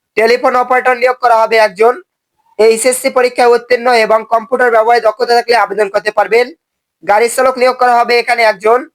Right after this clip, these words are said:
অষ্টম শ্রেণী পরীক্ষায় উত্তীর্ণ সহ হালকা গাড়ি চালানোর বৈধ ড্রাইভিং লাইসেন্স থাকতে হবে। অভিজ্ঞতা সম্পন্ন চালকদের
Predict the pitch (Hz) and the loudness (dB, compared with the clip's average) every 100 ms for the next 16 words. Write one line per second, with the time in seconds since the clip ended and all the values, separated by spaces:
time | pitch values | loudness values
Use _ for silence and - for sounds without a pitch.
0 | _ _ - 202 214 262 254 262 254 254 | _ _ -2 0 2 -2 0 0 0 0
1 | 247 247 240 233 226 240 247 262 240 240 | -2 2 2 2 0 -2 -2 0 2 2
2 | 196 220 220 233 220 226 - 226 233 196 | 2 0 0 -2 0 0 0 0 0 2
3 | 226 247 247 233 233 240 233 240 - 220 | 0 0 0 0 0 0 0 -4 -4 -4
4 | - 208 208 277 - _ _ - 226 254 | 0 0 0 -2 -6 _ _ -2 0 0
5 | 220 254 247 254 - 247 240 233 220 208 | 0 -2 -2 -4 -2 -2 -2 0 -2 0
6 | 233 | 0